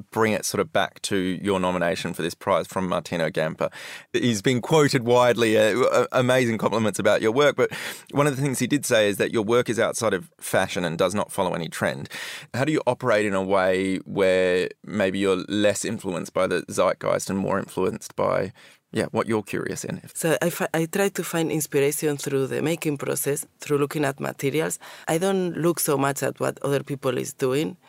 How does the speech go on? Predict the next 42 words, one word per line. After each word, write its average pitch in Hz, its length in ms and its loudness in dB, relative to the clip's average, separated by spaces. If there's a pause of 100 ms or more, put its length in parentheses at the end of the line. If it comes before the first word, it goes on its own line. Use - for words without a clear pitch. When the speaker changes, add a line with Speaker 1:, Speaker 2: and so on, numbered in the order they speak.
Speaker 2:
I 143 80 -2
don't 156 160 0
find 156 260 0
it, 127 160 -2
it 131 240 -8
really 127 420 -6 (260)
helps 170 320 -2
me 131 180 -2
to, 131 400 -6 (100)
to 143 100 -6
make 147 380 -4 (160)
or 135 160 -10
to 135 100 -6
create 143 360 0
new 135 160 -2
things. 143 440 -4
Of - 120 -14
course, 143 240 2
I 147 120 2
nev-, 160 300 2
I, 135 160 -2 (120)
you 151 120 -2
never 156 300 0
make 139 200 -2
things 139 320 -2
in 131 160 -4
isolation, 135 720 -2
and 127 160 -6
you 135 80 0
are 143 120 0 (360)
influenced 143 520 0
by 123 260 -4 (120)
other 139 220 0
people 151 500 -2
and 139 220 -6
what, 127 160 -6 (160)
what's 131 200 -4
happening 147 380 0
around 143 420 -2
you, 135 120 -4
of - 160 -10
course. 160 260 0